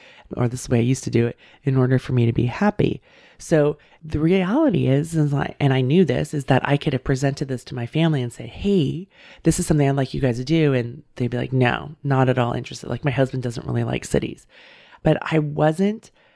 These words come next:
attaching to, does he care about me by willing to go, by his willingness to go to Sydney.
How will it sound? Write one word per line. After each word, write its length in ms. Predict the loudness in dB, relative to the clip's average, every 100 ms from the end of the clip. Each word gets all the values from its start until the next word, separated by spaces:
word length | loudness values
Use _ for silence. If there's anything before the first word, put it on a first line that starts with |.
| _ _ -2
attaching 840 | 0 0 0 -2 2 0 0 -4
to, 400 | -4 0 2 0
does 260 | 0 0 0
he 120 | -6
care 380 | -6 -2 2 2
about 380 | 2 0 -4 -4
me 360 | -4 -6 -12 -18 _ -14 -2
by 160 | 2
willing 320 | 2 2 0 -2
to 100 | 0
go, 360 | 0 0 -4 -2
by 80 | 2
his 160 | 2 2
willingness 420 | 2 2 0 -4
to 100 | 0
go 200 | 2 2
to 100 | 2
Sydney. 460 | 0 0 0 -8